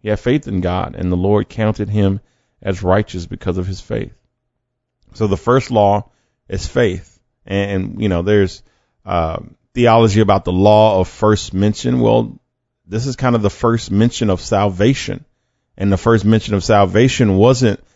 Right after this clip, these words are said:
through the slaying of bullocks and goats and through penance and through, uh, sacrificing animals. The first way to be saved was faith, belief.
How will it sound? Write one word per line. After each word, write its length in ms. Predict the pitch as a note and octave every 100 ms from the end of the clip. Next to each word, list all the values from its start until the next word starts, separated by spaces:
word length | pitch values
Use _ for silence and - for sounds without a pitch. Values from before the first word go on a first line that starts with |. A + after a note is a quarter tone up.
| _
through 220 | - G#2+ F#2+
the 120 | F#2
slaying 540 | - G#2+ A#2 A#2 G#2+
of 240 | F#2+ E2+ F2+
bullocks 500 | A#2 A#2+ - - -
and 220 | G2+ G2 D#2+
goats 520 | A2 A#2 D#2 - - _ _ _
and 180 | G2 G2
through 320 | A2 G#2+ F#2+ -
penance 720 | - C3 B2 C3 A#2+ - - -
and 300 | G#2 G2+ G2+
through, 460 | G#2+ G#2+ G#2 G#2 G2 _ _ _
uh, 180 | F#2 F#2
sacrificing 920 | - B2+ A2+ A#2 G#2+ A2 A2+ - G2+
animals. 380 | G2+ A2 A#2 B2
The 100 | G#2+
first 460 | F#2 A2+ A#2+ A2+ - - _ _
way 160 | G#2+ A2+
to 100 | G#2
be 140 | G2+
saved 680 | - G#2+ C3+ B2+ A2 A2+ _ _ _ _ _ _ _ _ _ _ _ _ _ _
was 160 | G2+ G#2
faith, 480 | - A#2+ E3+ A#2 _ _ _ _ _ _ _ _ _ _ _ _ _ _ _ -
belief. 540 | G#2 D#3 - _